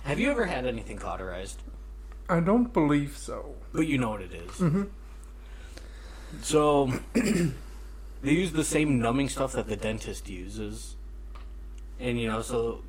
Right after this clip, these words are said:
Speaker 1: that was the worst part about it. Well, that was the second worst part about it. So they're like, "All right, we're gonna go in here, we're gonna numb it, and then we're gonna shave it down and cauterize it." I'm like, "Okay."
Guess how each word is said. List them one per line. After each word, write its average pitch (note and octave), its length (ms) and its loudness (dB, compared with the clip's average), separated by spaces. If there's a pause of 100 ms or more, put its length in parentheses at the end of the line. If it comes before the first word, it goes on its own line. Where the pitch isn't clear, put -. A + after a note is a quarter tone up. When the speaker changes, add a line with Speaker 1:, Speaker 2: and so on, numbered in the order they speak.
Speaker 1:
that B2+ 180 2
was F3 100 0
the C#3 80 0
worst B2 300 2
part G#2+ 180 -2
about E2 220 -8
it. - 120 -12 (420)
Well, C3+ 360 6 (260)
that C#3 100 2
was D3+ 140 6
the D3 100 0
second C#3 380 2
worst G2+ 200 -8
part F#2+ 160 -4
about D#2+ 220 -8
it. - 140 -10 (1200)
So A#2+ 120 -8
they're B2+ 100 2
like, B2 220 0
"All D#3+ 60 4
right, C#3+ 240 2
we're C#3 100 -4
gonna C3+ 140 -2
go B2+ 200 4
in C#3 120 0
here, C3+ 200 0
we're C3 100 0
gonna A#2 180 0
numb A#2 260 2
it, B2+ 200 0 (240)
and - 100 -8
then A#2+ 60 2
we're A#2+ 60 2
gonna A#2+ 120 2
shave A2+ 300 0
it G#2 80 -6
down G2 360 -4 (160)
and A2 140 -6
cauterize G2 520 -4
it." - 140 -14 (800)
I'm G#2 80 -10
like, G2+ 160 -10
"Okay." G#2 400 -6